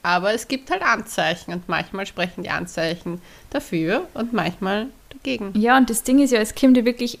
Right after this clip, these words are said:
Speaker 2: in jeder Beziehung irgendwann dieser Punkt, an dem man sich
Speaker 1: Ja.
Speaker 2: fragt, okay, wo-, was genau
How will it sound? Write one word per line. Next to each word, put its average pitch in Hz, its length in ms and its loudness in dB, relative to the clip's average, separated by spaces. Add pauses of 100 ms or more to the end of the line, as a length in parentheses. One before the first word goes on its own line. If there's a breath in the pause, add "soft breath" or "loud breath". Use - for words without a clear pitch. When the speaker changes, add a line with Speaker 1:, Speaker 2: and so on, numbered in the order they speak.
(120)
Speaker 2:
in 220 160 4
jeder 190 220 4
Beziehung 175 520 -2
irgendwann 180 420 0
dieser 185 180 -2
Punkt, - 640 2 (360)
an 202 160 6
dem 202 180 4
man 220 100 4
sich 220 140 0
Speaker 1:
Ja. 240 80 -6
Speaker 2:
fragt, 202 440 2 (760 loud breath)
okay, 233 540 6
wo-, 185 240 -4
was 240 300 4
genau 247 480 6